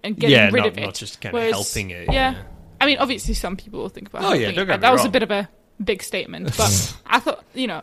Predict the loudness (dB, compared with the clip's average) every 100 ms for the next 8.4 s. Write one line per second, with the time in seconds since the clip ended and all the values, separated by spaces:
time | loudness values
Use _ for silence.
0 | -6 -6 -6 -2 -2 -2 -2 -6 -6 -10
1 | -16 -12 -10 -10 -10 -8 -4 -4 -4 -4
2 | -4 -6 -6 -2 -2 -2 -4 -2 -4 -6
3 | -6 -6 -4 -4 -4 -4 -6 -2 -2 0
4 | -2 -2 -2 0 0 0 -4 _ -4 -4
5 | -4 -6 -8 _ _ _ _ -8 -4 -4
6 | -4 -6 -8 -6 -6 -6 -4 -2 -2 -2
7 | -4 -2 -2 -2 -2 -8 _ _ _ _
8 | -4 -2 -2 -6